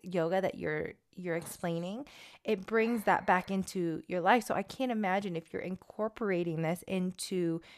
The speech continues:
your daily or weekly or however you're putting it into your life,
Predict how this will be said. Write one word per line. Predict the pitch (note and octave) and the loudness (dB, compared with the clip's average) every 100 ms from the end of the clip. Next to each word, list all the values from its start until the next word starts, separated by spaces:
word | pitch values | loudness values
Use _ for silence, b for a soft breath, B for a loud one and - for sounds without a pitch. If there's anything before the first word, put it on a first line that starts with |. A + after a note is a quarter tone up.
| b | b
your | F#3 F3+ F3 | -2 0 0
daily | E3 D#3+ D#3 E3+ F#3 | 2 2 2 2 2
or | E3 | 0
weekly | D#3 E3 D3+ F3+ E3+ | 0 -4 -4 -2 -2
or | |
however | E3+ E3 - E3+ F3 | 0 0 2 0 0
you're | E3+ D#3+ | -2 -4
putting | - E3+ E3+ | -4 -2 -2
it | |
into | - E3+ - | -4 -6 -6
your | D#3 | -6
life, | - G3+ G#3 | 0 2 2